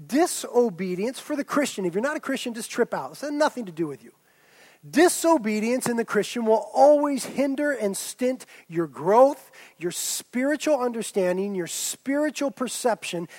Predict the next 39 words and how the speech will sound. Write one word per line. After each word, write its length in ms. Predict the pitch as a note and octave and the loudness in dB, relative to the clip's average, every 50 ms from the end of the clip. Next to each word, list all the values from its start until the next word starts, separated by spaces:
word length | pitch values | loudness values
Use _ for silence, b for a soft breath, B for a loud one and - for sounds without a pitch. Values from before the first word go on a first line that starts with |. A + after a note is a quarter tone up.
| B - | B -6
and 120 | F3+ F#3+ | -4 -2
the 40 | F#3 | -2
abil-, 480 | F3+ D#3 C#3+ F#3+ A#3 B3+ C4+ C4+ B3+ F#3 | -2 -2 -2 2 2 4 4 4 2 0
the 140 | F3+ F#3+ F#3+ | -2 -2 -2
ability 520 | E3+ D3 G3+ B3 C4+ C#4 C#4 C4 C4+ C4 | 0 0 0 0 0 0 -2 -2 -2 0
of 140 | G#3 G3 D#3+ | 0 -2 -2
you 160 | E3+ F#3+ G3+ | -2 -4 -6
to 100 | G3 E3+ | -4 -4
hear 300 | D#3+ - - G#3 A3 A#3+ | -6 -6 -8 -8 -8 -8
from 220 | G#3+ - A#3 A3 F#3+ | -8 -8 -10 -8 -6
God 280 | E3+ F3 F3 F3+ E3+ | -4 -4 -4 -4 -6
clearly. 480 | - - D#3 C#3+ B2 A2+ - - _ _ _ _ _ _ _ _ _ _ _ _ _ _ _ _ _ _ _ _ _ | -10 -14 -14 -14 -14 -14 -18 -20 _ _ _ _ _ _ _ _ _ _ _ _ _ _ _ _ _ _ _ _ _
Disobedience 680 | - A#3+ B3 - D#4 D4+ A#3+ G3 D#3+ D#3 F3+ G#3 - - | -4 -4 -2 -2 -2 -4 -4 -4 -4 -4 -4 -4 -6 -8
will 60 | C4+ | -6
do 160 | A#3 E4 F4+ | -4 -4 -2
those 200 | E4+ D#4 F#3+ D#3+ | -2 -4 -8 -10
things. 220 | - C#3+ C3+ C3 C3+ | -12 -14 -16 -18 -14
It 80 | D3+ | -10
brings 200 | E3+ G#3 G3+ - B B B B - | -8 -8 -8 -8 B B B B -8
confusion, 920 | - A#3 G3+ - - - - C#4+ D4 D#4 D#4 C#4 G3+ F3 C3 - - D#3 | -8 -8 -8 -10 -12 -14 -8 -4 -2 -2 0 -2 -4 -8 -12 -16 -18 -20
confounding, 920 | - - A#3+ A#3+ - - - - - C4+ C#4 C#4+ C#4+ D4+ A3+ F3 E3+ E3 B B B B B | -12 -10 -8 -8 -8 -10 -16 -16 -14 -10 -8 -6 -6 -6 -4 -6 -6 -8 B B B B B
and 140 | - F#3 F3+ | -8 -8 -8
stunted 500 | - - - - D4 D4 C#4+ - C#4+ A#3 | -8 -12 -6 -4 -4 -4 -4 -6 -8 -4
growth 260 | G3+ F#3 F3+ F3 - | -2 -2 -2 -2 -4
into 180 | F#3+ G3 - - | -6 -6 -6 -8
your 60 | B3 | -6
life. 160 | B3 F3+ D3+ - | -6 -6 -6 -6
Obedience 680 | - E3 C#3+ - F3+ A#3+ D4 D#4 C4 E3+ - - - B B B B | -8 -8 -6 -4 -4 -4 -4 -4 -6 -6 -8 -12 -16 B B B B
will 100 | F#3+ G3+ | 0 0
always 320 | - F#3+ F3+ F3+ F3+ D#3 - - | 2 2 2 2 0 -2 -6 2
open 360 | - B3+ C#4+ C#4 - C#4 B3+ | 4 6 6 6 2 0 0
up 140 | A#3 G#3+ - | 0 -2 -2
the 100 | - G3 | -2 -2
lines 300 | F#3 F3+ F3 F#3 F#3 F3 | 0 0 0 -2 -2 -2
of 100 | F#3 F3 | -4 -8
communication 640 | - - F3+ F3 F3 F3 E3+ - E3+ D#3+ - F3 E3 | -8 -6 -4 -2 -2 -2 -2 -4 -6 -6 -6 -6 -8
with 140 | D#3+ C#3 | -8 -6
God. 260 | - E3+ C#3+ B2 A2+ B2+ | -6 -6 -6 -8 -6 -4
Why? 240 | F3 F3+ C#3+ A#2 | -4 -4 -4 -4